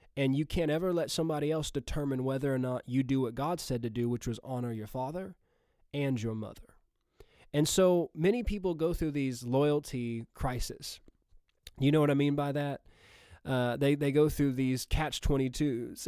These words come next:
<laughs> of who to be loyal to, but it's easy. Just be loyal to God. Be faithful to God. You know, I, I'm reminded of Shadrach, Meshach, and Abednego when we're talking about the difference between loyalty and faithfulness.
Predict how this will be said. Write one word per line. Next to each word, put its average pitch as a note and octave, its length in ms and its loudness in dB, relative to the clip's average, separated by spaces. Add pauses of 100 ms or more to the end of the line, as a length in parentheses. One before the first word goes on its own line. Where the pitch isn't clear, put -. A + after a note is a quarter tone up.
(160)
<laughs> F3 140 6
of C3+ 160 6
who D3 140 6
to C3+ 80 4
be B2+ 100 2
loyal C#3+ 240 4
to, C#3+ 160 0
but F#3 140 4
it's A#3 120 4
easy. D4 440 2 (280)
Just G3 220 4
be A#3+ 100 4
loyal A3+ 280 8
to A3 120 2
God. A3 360 -2 (340)
Be G3+ 140 6
faithful G#3 420 4
to - 140 0
God. C4 420 -8 (220)
You D#3 140 6
know, E3 180 6
I, C#3+ 180 -8
I'm D#3+ 240 2
reminded D#3+ 600 2
of A#2+ 520 -2 (920)
Shadrach, D#3 640 2
Meshach, C3 480 -2
and A#2 80 -2
Abednego G#2+ 680 -6 (120)
when A#2+ 120 -2
we're B2 80 0
talking C3 340 -2
about A#2+ 200 -2
the A#2+ 80 -8
difference A#2+ 400 -4
between A2+ 580 -2 (100)
loyalty A#2+ 600 0
and G2+ 120 -12
faithfulness. G#2 680 -10